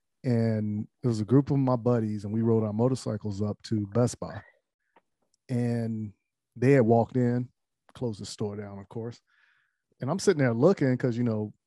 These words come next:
what I did in the military, you can tell when a perimeter is being set, like, "Oh, hell, what, what just, what's taking place in here?" <laughs> Right? So I'm not trying to look obvious or everything. So I was like, "All right, if the threat's up there, it should be good.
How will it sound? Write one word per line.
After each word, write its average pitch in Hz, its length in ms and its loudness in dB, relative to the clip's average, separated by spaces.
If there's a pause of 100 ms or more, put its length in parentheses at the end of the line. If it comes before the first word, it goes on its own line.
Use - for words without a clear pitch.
(140)
what 120 140 2
I 131 100 4
did 123 240 4
in 98 100 -8
the 107 60 -6
military, 117 640 -2
you 127 140 -4
can 120 140 0
tell 127 260 4
when 110 120 0
a 101 60 -2
perimeter 110 580 0
is 98 100 -12
being 101 280 -6
set, 113 320 -6 (100)
like, 92 180 -12
"Oh, 101 240 -12
hell, 98 300 -16
what, 110 160 -12 (120)
what 120 100 -4
just, 110 220 -8 (100)
what's 117 180 -6
taking 127 220 0
place 139 300 2
in 107 80 -6
here?" 101 260 -8
<laughs> - 260 -8 (180)
Right? 131 200 2 (400)
So 120 440 0 (100)
I'm 135 140 0
not 156 160 2
trying 147 200 -2
to 127 40 -2
look 127 220 -4
obvious 123 480 -4
or 117 80 -4
everything. 113 440 -4
So 110 140 -10
I 110 40 -8
was 104 180 -8
like, 104 160 -12 (220)
"All 117 100 -2
right, 113 140 -6
if - 80 -20
the - 100 -18
threat's 123 340 -2
up 113 140 -6
there, 120 400 -4 (240)
it 110 100 -10
should 110 140 -10
be 104 100 -8
good. 110 340 -6